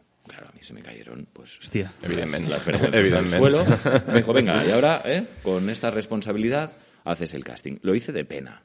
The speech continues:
Speaker 1: porque lo hice de pena. De hecho, me,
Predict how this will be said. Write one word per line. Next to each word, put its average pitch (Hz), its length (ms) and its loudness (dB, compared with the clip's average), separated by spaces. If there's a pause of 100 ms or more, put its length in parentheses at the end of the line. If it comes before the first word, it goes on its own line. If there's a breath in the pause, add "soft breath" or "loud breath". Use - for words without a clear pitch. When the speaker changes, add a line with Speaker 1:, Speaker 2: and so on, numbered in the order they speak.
(100)
Speaker 1:
porque - 240 -18
lo 58 80 -12
hice 58 220 -14
de 57 100 -12
pena. 78 280 -8 (1120 loud breath)
De 104 220 2
hecho, 123 240 -4
me, 95 180 -4